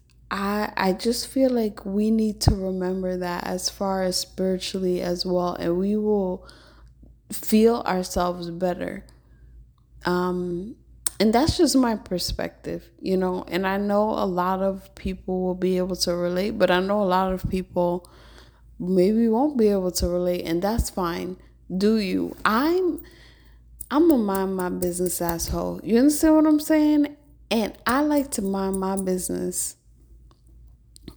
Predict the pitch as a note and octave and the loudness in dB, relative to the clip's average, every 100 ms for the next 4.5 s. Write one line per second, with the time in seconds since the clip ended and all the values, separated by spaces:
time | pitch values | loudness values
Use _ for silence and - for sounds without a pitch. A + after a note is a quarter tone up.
0 | - G#3 G#3 G3+ G#3+ F#3 F3 F#3 F3+ - | 2 4 4 4 4 2 -2 -4 -6 -8
1 | F#3+ F#3 F#3 F3+ F#3+ - - - - - | -6 -6 -6 -8 -12 -20 -20 -20 -20 -4
2 | F#3+ F3 G3 G#3+ A#3+ - B3+ A3+ G3+ F#3 | -2 0 0 -2 -2 0 2 2 0 -2
3 | F3+ - F#3 F#3 F#3 F#3 F#3+ F#3+ G3 - | -4 -6 -4 -4 -4 -4 -2 -2 -6 -4
4 | F3+ F3+ F3+ F3+ | -2 -2 -2 -2